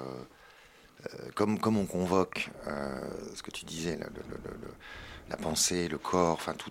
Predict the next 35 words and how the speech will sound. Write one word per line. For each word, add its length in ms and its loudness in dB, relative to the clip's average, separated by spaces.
tout, 120 -2
tous, 360 0
tous 140 2
nos 220 8
outils, 280 -2
toutes 180 -8
nos 100 6
sensations, 640 0
toutes 200 -10
nos 80 2
perceptions 640 2
sont 280 -4
au 60 0
service 400 -2
de, 160 -4
de 100 -6
cette 260 -2
langue. 300 0
Il 60 -2
y 60 4
a 40 2
quelque 260 2
chose 260 4
aussi 400 2
où, 140 2
on, 120 2
où 100 -6
c'est, 260 -4
où 180 -8
c'est 160 0
parfois 300 2
très 180 -2
proche 320 0
de 80 0
nous, 180 -2